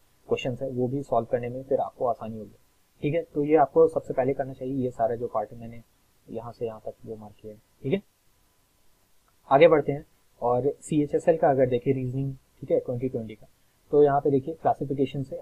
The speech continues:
हल्का सा कम question था, तीन question, और series से ह-, भी हल्का सा कम question था। यहाँ पे देखिए, अ, कोडिंग decoding से थोड़ा सा ज़्यादा है, अ, पिछले के मुकाबले, हाँ, पिछले के मुकाबले मतलब सीजीएल से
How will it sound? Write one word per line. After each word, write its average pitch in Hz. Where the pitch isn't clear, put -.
हल्का 139
सा 135
कम 127
question 123
था, 135
तीन 127
question, 139
और 127
series 156
से 160
ह-, 131
भी 139
हल्का 131
सा 131
कम 123
question 117
था। -
यहाँ 139
पे 160
देखिए, 156
अ, 165
कोडिंग 139
decoding 147
से 156
थोड़ा 139
सा 147
ज़्यादा 127
है, 139
अ, -
पिछले 135
के 131
मुकाबले, 117
हाँ, 120
पिछले 143
के 160
मुकाबले 139
मतलब 127
सीजीएल 160
से 160